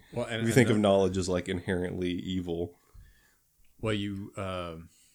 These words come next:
Speaker 1: what is it? Another thing that Christoph says to Sylvia in that interview is, "I think what troubles you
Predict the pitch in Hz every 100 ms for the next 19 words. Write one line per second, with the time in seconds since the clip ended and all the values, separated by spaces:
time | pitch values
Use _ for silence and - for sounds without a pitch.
0 | _ - _ _ _ - - _ _ _
1 | _ _ _ _ _ 127 113 101 - 95
2 | 101 120 104 - 104 101 92 85 85 90
3 | - - 101 92 87 - _ - - 107
4 | - - 87 - - - 98 90 80 -
5 | - - 110 92 82 87 87 82 - 95
6 | 95 82 82 78 78 - - _ _ 90
7 | 107 95 87 - - 107 120 95 - 82
8 | 82 80